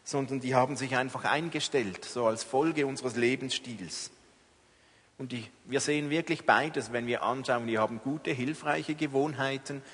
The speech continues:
und wir haben auch solche, die nicht nur so gut und positiv sind. Man übernimmt im Alltag eben das, was man sieht, was einem tatsächlich begegnet und nicht automatisch nur das Gute.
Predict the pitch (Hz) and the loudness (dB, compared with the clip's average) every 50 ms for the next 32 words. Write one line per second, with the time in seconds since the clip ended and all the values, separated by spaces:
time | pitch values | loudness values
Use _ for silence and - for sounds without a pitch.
0 | - - - - - - 120 113 120 117 117 117 117 117 - 123 117 85 113 - | -20 -20 -20 -18 -12 -10 -6 -2 0 2 4 6 6 4 4 2 0 2 2 2
1 | - - - 120 113 117 123 117 - 123 113 104 - - - - - - - - | 2 0 0 2 2 2 2 0 0 0 0 0 -2 -8 -18 -20 -20 -20 -12 -6
2 | 113 110 110 120 151 156 - - - 139 135 131 123 - - 120 120 - - - | -4 -2 0 0 0 0 -2 -6 -4 -2 -2 0 0 0 0 -2 -2 -2 -4 -10
3 | - - - - - - - - 151 151 151 143 - 139 135 127 113 - 117 110 | -20 -20 -20 -20 -20 -14 -6 -2 -2 0 0 -2 -2 -2 -4 -4 -2 -2 -2 -2
4 | 110 107 117 107 - 113 107 107 - - 110 101 90 85 82 - - - - - | -2 -2 -6 -6 -6 -8 -8 -6 -6 -4 -4 -6 -6 -8 -12 -16 -18 -20 -20 -20
5 | - - - - _ _ _ _ _ _ _ _ _ _ _ _ _ _ _ _ | -20 -20 -20 -20 _ _ _ _ _ _ _ _ _ _ _ _ _ _ _ _
6 | - - _ _ _ - 120 127 139 143 135 135 135 139 147 165 180 165 - 139 | -20 -20 _ _ _ -4 -4 -2 -2 0 0 0 0 0 0 -2 -2 -4 -4 -4
7 | 131 127 - 117 120 113 - - 127 113 107 - 110 113 117 107 110 107 101 107 | -2 4 6 6 6 4 2 0 -2 -2 -2 -2 -2 0 0 0 0 2 4 4
8 | 101 101 104 104 - - - - - - - - - - - - - _ _ _ | 4 4 2 -2 -4 -6 -8 -8 -10 -16 -20 -20 -20 -20 -20 -20 -20 _ _ _
9 | _ _ _ - - _ - 107 107 - 107 98 95 90 - 160 196 196 - - | _ _ _ -20 -14 _ -2 -2 -2 -2 -2 -4 -4 -4 -4 -6 -6 -6 -10 -12
10 | - - - 104 104 - 110 104 101 98 - - 110 101 104 - - 113 104 - | -14 -10 -8 -8 -6 -4 -4 -4 -4 -6 -6 -2 -2 -2 0 -2 -2 -6 -6 -6
11 | - 117 107 - - 113 110 - 117 120 143 156 - - 139 117 - - - - | -6 -8 -8 -6 -4 -4 -2 -2 0 -2 -2 -2 -4 -6 -12 -12 -12 -14 -14 -10
12 | 117 120 - 113 131 127 - - - - 107 104 104 - 123 110 107 104 98 101 | -10 -10 -6 -6 -6 -6 -6 -8 -8 -6 -6 -6 -6 -6 -6 -4 -2 -2 -4 -4
13 | - 107 - - 101 95 - 95 - - - - 104 - - - - - | -6 -10 -10 -8 -8 -8 -8 -10 -10 -10 -10 -12 -12 -12 -12 -14 -16 -16